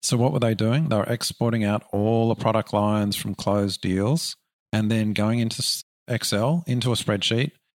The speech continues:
trying to kind of then categorize the different products and then pull them together into some, you know, uh, V lookups and reports and all kinds of things.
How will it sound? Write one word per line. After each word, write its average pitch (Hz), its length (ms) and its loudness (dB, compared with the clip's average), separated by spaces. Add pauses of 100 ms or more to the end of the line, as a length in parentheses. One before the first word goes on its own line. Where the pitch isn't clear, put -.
(100)
trying 120 380 2
to 113 320 0
kind 113 260 0
of 101 140 0
then 107 180 0
categorize 107 1040 0 (380)
the 120 100 -4
different 104 380 -2
products 107 460 0
and 107 180 -2
then 104 200 0
pull 110 200 -4
them 101 160 0
together 98 400 -2
into 92 280 -4
some, 87 380 -4
you - 80 -2
know, 87 200 -4 (100)
uh, 87 340 -6
V 95 300 -4
lookups 92 500 -4
and 87 200 -6
reports 92 420 -4
and 107 100 -4
all 92 60 -2
kinds 98 280 -4
of 107 60 -4
things. - 340 -6